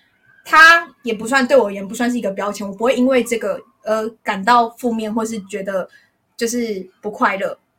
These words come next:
就是因为其实我很享受现在的生活，就是我可以做决定，然后不用再经过另外一个人。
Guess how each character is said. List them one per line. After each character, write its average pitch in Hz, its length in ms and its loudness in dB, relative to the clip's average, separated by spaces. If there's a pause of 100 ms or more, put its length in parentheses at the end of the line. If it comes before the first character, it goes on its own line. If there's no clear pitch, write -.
(180)
就 294 80 -6
是 359 80 -2 (240)
因 302 80 -6
为 339 80 0
其 247 140 -2
实 220 160 -4
我 202 140 -6
很 202 180 -6
享 185 220 -8
受 214 120 -4
现 208 220 -8
在 202 200 -6
的 175 40 -8
生 190 300 -12
活， - 180 -14 (100)
就 269 120 -4
是 302 60 -4 (280)
我 233 100 0
可 269 160 2
以 254 180 2
做 247 420 2 (100)
决 226 160 -4
定， 208 320 -6
然 190 100 -10
后 233 300 0 (140)
不 247 80 0
用 247 280 6
再 240 180 2
经 226 220 -8
过 240 140 2
另 240 180 2
外 240 160 4
一 196 100 -6
个 196 140 -6
人。 175 320 -10